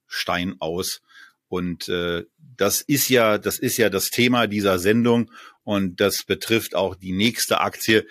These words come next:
die nicht wie sie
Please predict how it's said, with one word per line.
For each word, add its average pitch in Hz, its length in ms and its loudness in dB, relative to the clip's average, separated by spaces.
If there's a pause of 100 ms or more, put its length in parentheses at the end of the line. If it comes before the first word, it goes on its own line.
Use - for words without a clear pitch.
(300)
die 101 440 0
nicht 110 720 -2
wie 117 460 -4
sie 117 540 -2